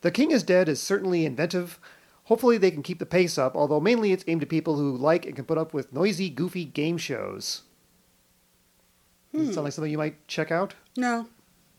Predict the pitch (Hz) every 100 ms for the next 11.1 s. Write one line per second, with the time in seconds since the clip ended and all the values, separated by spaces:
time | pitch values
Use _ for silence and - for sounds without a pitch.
0 | _ _ - - 269 320 370 415 285 269
1 | 320 285 - 240 233 220 220 254 - 165
2 | 165 170 - 175 185 180 175 - 175 170
3 | 190 185 180 175 165 226 214 160 156 170
4 | 165 185 - 196 196 202 202 208 202 208
5 | 233 - 156 151 170 123 98 - - _
6 | _ _ _ - 190 - 180 180 180 160
7 | 185 190 180 - 202 185 185 233 233 196
8 | 185 180 170 165 190 175 180 175 175 165
9 | 165 160 175 175 170 165 165 165 - -
10 | - - _ - - 233 202 190 170 165